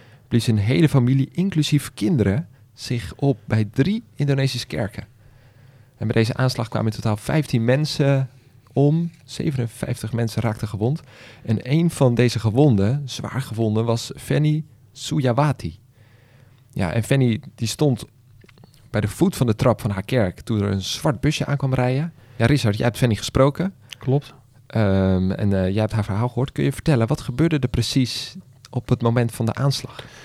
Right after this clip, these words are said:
Speaker 2: Ja, in dat zwarte busje zaten vijf bommen die door de knal, eh, tot ontploffing kwamen. Eh, er ontstond toen een enorme vuurbal die zich, eh, razendsnel, eh, verspreidde over het, eh,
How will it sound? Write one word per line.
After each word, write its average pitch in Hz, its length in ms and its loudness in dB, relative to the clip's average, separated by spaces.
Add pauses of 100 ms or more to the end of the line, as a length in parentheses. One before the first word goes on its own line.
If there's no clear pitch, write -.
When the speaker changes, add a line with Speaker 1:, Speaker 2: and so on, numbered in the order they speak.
(500)
Speaker 2:
Ja, 98 240 -4
in 110 240 4
dat 110 160 2
zwarte 120 280 4
busje 110 500 8
zaten 107 540 4
vijf 110 260 4
bommen 143 400 6 (180)
die 107 220 2
door 107 160 4
de 101 80 2
knal, 107 520 2
eh, 95 320 4
tot 107 200 -2
ontploffing 117 460 0
kwamen. 131 500 4
Eh, 110 160 4
er 107 120 2
ontstond 110 340 -2
toen 113 160 0
een 107 180 4
enorme 107 480 6
vuurbal 110 640 4
die 101 120 2
zich, 104 260 0
eh, 104 120 2
razendsnel, 107 880 4
eh, - 60 2
verspreidde 120 560 4
over 104 240 2
het, 101 140 0
eh, 95 200 0